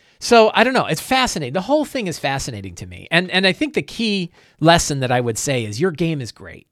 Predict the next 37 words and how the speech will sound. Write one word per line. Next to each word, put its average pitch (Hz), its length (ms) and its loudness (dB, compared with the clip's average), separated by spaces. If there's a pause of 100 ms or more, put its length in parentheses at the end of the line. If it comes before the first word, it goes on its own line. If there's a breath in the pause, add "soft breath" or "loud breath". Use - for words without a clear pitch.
(160)
right? 117 220 -8 (100)
Love, 160 400 2
love 170 260 4
your 170 120 0
game. 107 300 -6
Love 160 220 0
your 160 100 -2
friends. 101 360 -10
Love 175 180 2
the 180 80 0
one 151 200 -2
you're 131 120 -6
with, 98 400 -14 (600 soft breath)
right? 117 220 0
Love 165 220 4
the 160 80 2
ones 127 280 -4
you're 98 120 -6
with. 92 400 -16
Love 175 260 6
where 160 180 2
you're 135 140 0
playing. 92 540 -12
And 139 160 -10
g-, 160 100 -8
playing 208 420 -4
D 156 140 -4
and 131 80 -4
D 123 80 -4
is 107 100 -8
so 117 200 -8
important, 98 560 -16
right? 127 240 -6
And, 139 280 -6
and 143 220 0
don't 175 340 -2
let 135 320 0